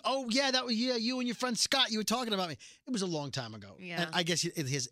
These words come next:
Speaker 1: a couple of things going on in his life.
Speaker 2: Oh, yeah, I'm
Speaker 1: He
Speaker 2: just
Speaker 1: doesn't remember. But anyway, my Mark Hamill story,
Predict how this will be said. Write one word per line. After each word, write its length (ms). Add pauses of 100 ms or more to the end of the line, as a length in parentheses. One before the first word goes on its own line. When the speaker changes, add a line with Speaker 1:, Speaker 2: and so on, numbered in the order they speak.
(140)
Speaker 1:
a 60
couple 240
of 100
things 280
going 220
on 80
in 40
his 140
life. 200
Speaker 2:
Oh, 120
yeah, 260
I'm 60
Speaker 1:
He 80
Speaker 2:
just 100
Speaker 1:
doesn't 220
remember. 180
But 60
anyway, 180
my 160
Mark 280
Hamill 260
story, 420